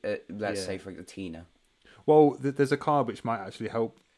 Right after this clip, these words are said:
Speaker 2: Arceus V-Star in the new set, so
Speaker 1: The
Speaker 2: we'll look at that in a
Speaker 1: Poncho,
Speaker 2: bit.
Speaker 1: the Poncho, the, I know what it is. It's
Speaker 2: Yeah.
Speaker 1: that thing. Oh, it's so good.
Speaker 2: And, and, and also one of the, one of the energies potentially.
Speaker 1: Which, which one's? I
Speaker 2: The,
Speaker 1: don't,
Speaker 2: the,
Speaker 1: we'll
Speaker 2: the
Speaker 1: see. We'll see. We'll see. We'll
Speaker 2: Yeah,
Speaker 1: wait for
Speaker 2: we'll,
Speaker 1: that.
Speaker 2: we'll
Speaker 1: We'll,
Speaker 2: see.
Speaker 1: we'll wait for that.
Speaker 2: We'll
Speaker 1: We're getting
Speaker 2: see.
Speaker 1: too ahead of ourselves.
Speaker 2: So,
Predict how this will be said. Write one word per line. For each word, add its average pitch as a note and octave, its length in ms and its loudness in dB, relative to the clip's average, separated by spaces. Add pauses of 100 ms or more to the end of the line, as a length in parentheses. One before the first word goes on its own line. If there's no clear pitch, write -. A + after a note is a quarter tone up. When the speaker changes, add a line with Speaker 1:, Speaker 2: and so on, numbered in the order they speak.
Speaker 2:
Arceus G#2 460 -14
V-Star F#2+ 380 -14
in F#2 80 -14
the F#2 40 -12
new G#2 140 -8
set, - 340 -14
so G#2+ 140 -10
Speaker 1:
The F#2+ 100 -10
Speaker 2:
we'll G#2 80 -6
look G#2 120 -10
at G2 80 -8
that F2+ 180 -12
in F#2 60 -10
a - 20 -10
Speaker 1:
Poncho, F2 160 -8
Speaker 2:
bit. - 80 -12
Speaker 1:
the F2 80 -14
Poncho, F#2+ 500 -10
the, F2 140 -8
I F2+ 140 -8
know F#2 180 -10
what F2+ 140 -10
it D2+ 80 -10
is. F2 180 -12
It's G#2 140 -6
Speaker 2:
Yeah. G2+ 160 -4
Speaker 1:
that F2 160 -10
thing. F2 340 -14
Oh, E2+ 180 -12
it's - 240 -20
so E2 60 -16
good. D#2+ 240 -18 (160)
Speaker 2:
And, B2 240 -6
and, B2 140 -8 (100)
and A#2+ 140 -4
also A#2+ 420 -2
one A2 260 -6
of G#2 160 -10
the, G2+ 440 -8 (100)
one A2+ 200 -10
of G#2 60 -12
the G#2+ 120 -8
energies A2 340 -12
potentially. F2+ 920 -16
Speaker 1:
Which, - 320 -20
which - 200 -20
one's? F#2+ 320 -18
I - 40 -10
Speaker 2:
The, A2 60 -4
Speaker 1:
don't, G#2 180 -4
Speaker 2:
the, F2 40 -6
Speaker 1:
we'll - 140 -6
Speaker 2:
the A2 40 -12
Speaker 1:
see. A2 180 -6
We'll G2 140 -8
see. A#2 160 -4
We'll G#2+ 120 -4
see. G#2 140 -6
We'll F#2 140 -8
Speaker 2:
Yeah, A2 60 -2
Speaker 1:
wait G#2+ 80 0
for G#2 60 -2
Speaker 2:
we'll, G#2 120 -2
Speaker 1:
that. F#2+ 200 -2
Speaker 2:
we'll F#2 100 -2
Speaker 1:
We'll, F2+ 80 -2
Speaker 2:
see. F#2 200 -4
Speaker 1:
we'll G2 80 0
wait F#2+ 220 -4
for - 120 -14
that. F2+ 180 -8
Speaker 2:
We'll B2 120 -6
Speaker 1:
We're B2 60 -4
getting A2+ 300 0
Speaker 2:
see. A2+ 60 -6
Speaker 1:
too A2+ 100 -4
ahead G2+ 220 -8
of E2+ 80 -16
ourselves. E2+ 420 -14
Speaker 2:
So, D3 140 8